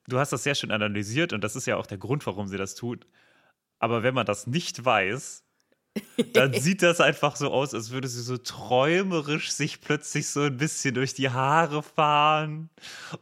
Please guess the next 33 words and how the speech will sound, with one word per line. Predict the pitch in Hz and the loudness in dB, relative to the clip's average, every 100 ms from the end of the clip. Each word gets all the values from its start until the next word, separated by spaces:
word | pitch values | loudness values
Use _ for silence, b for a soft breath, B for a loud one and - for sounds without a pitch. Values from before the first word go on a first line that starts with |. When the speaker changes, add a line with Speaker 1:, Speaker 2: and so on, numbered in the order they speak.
| _ | _
Speaker 1:
und | 139 139 | -6 -4
so | - | -4
ein | 135 | -4
bisschen, | 143 - | 0 2
Speaker 2:
Als | 139 | 2
Speaker 1:
also | 135 | 4
als | 123 - | 4 4
Speaker 2:
würde | |
Speaker 1:
wäre | 143 | 4
Speaker 2:
sie | - | 4
Speaker 1:
sie | |
so | 143 | 4
Speaker 2:
vielleicht | 214 285 | 2 2
so | 254 | -2
eine, | 226 233 196 196 | 0 0 -2 -2
so | 226 | -2
eine | 220 | 0
Shampoo-Werbung | - 262 311 247 175 156 156 156 | 0 0 0 -2 0 -2 -2 -6
machen. | 156 156 - - | -8 -10 -10 -8
Speaker 1:
<laughs> | - - - - - - - - 427 - 698 571 - - - - - _ _ _ B B 370 | -8 -10 -12 -14 -16 -16 -18 -18 -18 -8 -6 -4 -6 -6 -8 -12 -18 _ _ _ B B 0
Ja, | 165 | 0
vor | 180 - | 0 2
allem, | 190 175 | 4 2
als | 160 - | 0 -2
wäre | 160 | -2
sie | |
so | 151 156 - | -4 -4 -2
irgendwie | 160 160 143 139 131 - | -2 -4 -8 -6 -6 -6
eher | 139 151 147 | -4 -2 -2
so, | 131 135 131 | -2 -2 -2
ich | - - | -6 -10
weiß | 151 - | -10 -10
nicht, | 107 - | -12 -14